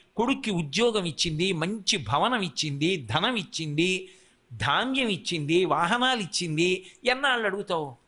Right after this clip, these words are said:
ఇంకా నాకేమి అడగాలని కాదు, ఇన్నిచ్చిన ఆ తల్లిని చూడకుండా ఉండలేక, ఆ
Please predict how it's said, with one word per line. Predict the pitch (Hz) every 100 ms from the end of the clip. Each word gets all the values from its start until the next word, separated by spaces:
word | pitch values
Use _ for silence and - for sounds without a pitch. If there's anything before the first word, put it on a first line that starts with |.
| _ _ _ _ _ _ _ _ _ _ _ _ _ _ _ -
ఇంకా | 233 285
నాకేమి | 262 254 220 247 311
అడగాలని | 302 226 277 302 302 277
కాదు, | 233 220 185 127 - -
ఇన్నిచ్చిన | 196 226 190 - - 370 349
ఆ | 247
తల్లిని | 208 180 185 254 226
చూడకుండా | - 202 226 226 208
ఉండలేక, | 180 147 165 160 143 135 - _
ఆ | -